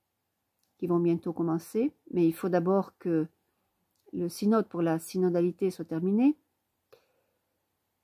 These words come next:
Eh bien, après ce temps de tribulation, notre Seigneur placera ses élus sur une terre qu'il va renouveler, tout sera merveilleux. C'est ce que le ciel nous dit. Donc, faisons-lui confiance, abandonnons-nous,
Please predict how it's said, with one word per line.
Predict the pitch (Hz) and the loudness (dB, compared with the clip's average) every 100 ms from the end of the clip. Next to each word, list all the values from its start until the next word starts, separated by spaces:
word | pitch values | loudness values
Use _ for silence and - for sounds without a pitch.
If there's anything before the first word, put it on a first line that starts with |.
| _ _ _ _ _ _ _ _ _ _ _ _ _ _ | _ _ _ _ _ _ _ _ _ _ _ _ _ _
Eh | 202 | 4
bien, | 240 | 8
après | 247 - 285 | 6 4 2
ce | 269 | 2
temps | 214 - 208 202 | 0 0 2 2
de | |
tribulation, | 170 - 208 190 175 - 226 | 0 -2 0 2 0 0 0
notre | 214 175 180 | 0 -2 -6
Seigneur | - 196 220 233 214 | -2 2 2 2 0
placera | - 202 202 196 190 | 0 -2 0 0 0
ses | - 175 | 0 0
élus | 175 180 233 | 0 2 0
sur | 226 190 | 0 -2
une | 175 170 | 0 0
terre | - 214 254 262 | 0 0 2 0
qu'il | - 190 | -2 0
va | 190 165 | 2 4
renouveler, | 180 247 262 208 190 170 202 _ _ _ | 6 8 8 6 0 0 -2 _ _ _
tout | 285 | -2
sera | 269 - 196 | -2 -2 -2
merveilleux. | 185 175 170 175 208 _ _ _ _ _ _ _ _ | 0 -2 -2 -4 -8 _ _ _ _ _ _ _ _
C'est | _ 170 | _ -14
ce | - | -8
que | |
le | 175 | -6
ciel | 170 - 180 | -6 -2 0
nous | 175 | 0
dit. | 165 - _ _ _ _ - | -2 -6 _ _ _ _ -2
Donc, | 185 170 | 0 0
faisons-lui | - - 202 196 185 170 | -4 -4 0 2 4 2
confiance, | 170 196 196 - 254 294 330 - - _ - | 0 -2 -2 0 2 4 2 -4 -18 _ -6
abandonnons-nous, | 180 180 180 180 180 190 208 285 | 0 2 2 2 4 4 4 4